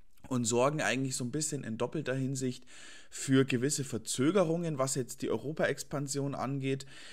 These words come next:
Ähm, sie sollte ja dieses Jahr bereits beginnen und sie braucht jetzt ein bisschen mehr Zeit als vorher geplant.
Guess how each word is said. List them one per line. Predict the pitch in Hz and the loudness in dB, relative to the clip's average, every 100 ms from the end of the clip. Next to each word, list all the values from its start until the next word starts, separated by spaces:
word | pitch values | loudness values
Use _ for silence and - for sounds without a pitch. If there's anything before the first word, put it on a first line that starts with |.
| - | -4
Ähm, | - 127 123 127 127 | 2 4 4 2 -2
sie | - 135 135 | -4 -4 0
sollte | 131 131 156 156 | 4 4 4 2
ja | 127 | 2
dieses | 135 156 151 | 0 -2 -2
Jahr | 143 127 | 0 0
bereits | 131 113 113 - | 2 2 2 -2
beginnen | 113 110 156 180 | -4 0 0 0
und | 135 | -2
sie | 135 | -4
braucht | - 104 123 | 0 0 0
jetzt | 127 - | -2 -4
ein | 123 | -4
bisschen | 120 113 113 104 | -4 -4 -4 -4
mehr | 101 110 | -2 -2
Zeit | 120 - 107 110 | 0 0 2 0
als | - 107 | -2 -4
vorher | - 107 107 98 | -2 -2 0 -4
geplant. | - - 95 101 135 117 - | -6 -6 -2 2 4 2 -2